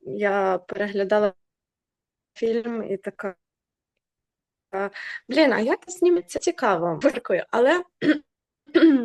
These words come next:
в моєму Житомир, ем,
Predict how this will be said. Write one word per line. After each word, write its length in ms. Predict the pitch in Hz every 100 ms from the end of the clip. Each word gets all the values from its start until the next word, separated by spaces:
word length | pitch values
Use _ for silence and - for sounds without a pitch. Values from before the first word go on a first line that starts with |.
| 202 214
в 40 |
моєму 420 | 247 285 285 269 254 _ _ _ - 208
Житомир, 400 | 226 226 392 240 - - - - - _
ем, 1000 | - 202 208 220 220 226 220 226 220 208